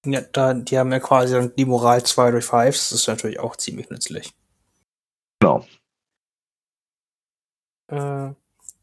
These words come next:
Speaker 1: ja, äh, wollen wir noch irgendwas zur klassischen Klon-Gunline sagen, was sie noch alles so gut macht, was,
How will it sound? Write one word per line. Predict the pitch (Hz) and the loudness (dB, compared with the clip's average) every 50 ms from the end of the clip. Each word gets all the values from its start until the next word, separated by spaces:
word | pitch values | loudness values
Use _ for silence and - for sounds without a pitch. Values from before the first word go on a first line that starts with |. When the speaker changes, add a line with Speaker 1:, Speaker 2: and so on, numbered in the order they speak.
| _ _ _ - | _ _ _ -4
Speaker 1:
ja, | 131 151 - 330 339 143 120 - 127 | 0 4 6 6 6 4 2 0 -2
äh, | 135 135 131 | -2 -2 0
wollen | 135 143 156 180 | 2 2 2 4
wir | 180 160 | 4 4
noch | 160 156 156 | 4 2 2
irgendwas | 131 151 160 165 156 156 151 - | 0 -2 2 4 2 2 2 0
zur | - 151 147 | -4 -4 -2
klassischen | - 156 156 156 170 - - 147 147 | 0 0 0 0 0 0 0 -2 -4
Klon-Gunline | - - - 143 156 175 175 151 - 139 147 151 151 147 143 139 | -4 -2 -2 0 0 2 0 2 2 2 2 4 2 2 2 2
sagen, | 127 127 127 147 170 170 185 180 165 | 2 2 2 2 2 2 2 0 0
was | 156 151 156 - | 0 0 -2 -2
sie | 170 170 | -2 0
noch | 165 160 156 - | 0 0 -2 -2
alles | - 143 143 151 156 151 - | 0 0 2 2 2 2 0
so | 147 139 | -4 -2
gut | - 147 170 180 175 165 | -2 -2 -2 -2 0 2
macht, | 165 208 - - - | 2 2 2 0 -2
was, | 147 143 - - - - - | -2 0 -2 -4 -8 -10 -12